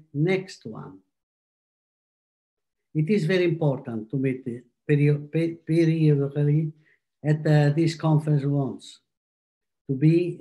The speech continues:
the confirmation of how useful it is to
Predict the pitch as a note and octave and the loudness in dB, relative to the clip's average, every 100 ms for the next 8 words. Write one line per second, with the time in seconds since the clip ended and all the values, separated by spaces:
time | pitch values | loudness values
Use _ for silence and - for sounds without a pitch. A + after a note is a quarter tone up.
0 | B2+ D3 C#3+ - D#3+ D#3 D3+ D#3 E3 D#3+ | -2 0 0 -2 -4 0 2 4 2 0
1 | F#3 F#3 - _ _ - D3 C3+ - F3 | -4 -4 -10 _ _ -6 -4 -4 -6 -2
2 | E3 E3 F3 D#3+ D#3+ - F3+ F3 _ _ | 0 0 0 -2 -6 -8 -14 -14 _ _
3 | - D#3 D#3 E3+ D#3+ - E3 D#3 D3+ | -2 -2 0 -2 -2 -2 2 4 2